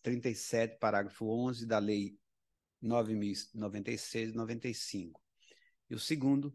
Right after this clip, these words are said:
é a desaprovação da contabilidade de campanha vai de encontro à jurisprudência do Tribunal Superior Eleitoral, no sentido de que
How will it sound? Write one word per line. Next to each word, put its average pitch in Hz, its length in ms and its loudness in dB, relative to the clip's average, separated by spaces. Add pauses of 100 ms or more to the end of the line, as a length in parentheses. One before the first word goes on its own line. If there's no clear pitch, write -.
(320)
é 127 60 0
a 123 60 4
desaprovação 131 800 2
da 123 100 2
contabilidade 113 800 0
de 104 60 -8
campanha 120 500 0
vai 120 180 2
de 123 100 -2
encontro 131 640 0
à 110 100 2
jurisprudência 107 920 -2
do 101 160 -8
Tribunal 104 480 -2
Superior 101 460 -2
Eleitoral, 113 540 2
no 123 120 0
sentido 123 460 0
de 131 100 -4
que 139 260 -4